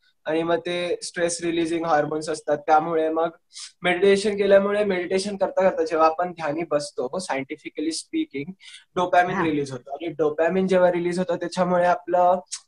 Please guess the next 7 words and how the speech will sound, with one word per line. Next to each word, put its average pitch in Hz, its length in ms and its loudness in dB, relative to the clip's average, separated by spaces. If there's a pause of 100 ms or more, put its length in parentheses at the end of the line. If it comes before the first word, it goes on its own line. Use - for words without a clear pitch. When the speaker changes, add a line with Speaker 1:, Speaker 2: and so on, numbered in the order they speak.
(180)
Speaker 1:
स्ट्रे-, - 460 0
स्ट्रेस - 580 2
बस्टर 226 420 4
हार्मोन 143 420 2
येते, 131 200 -4
कारण 160 320 0
ते, 165 240 -6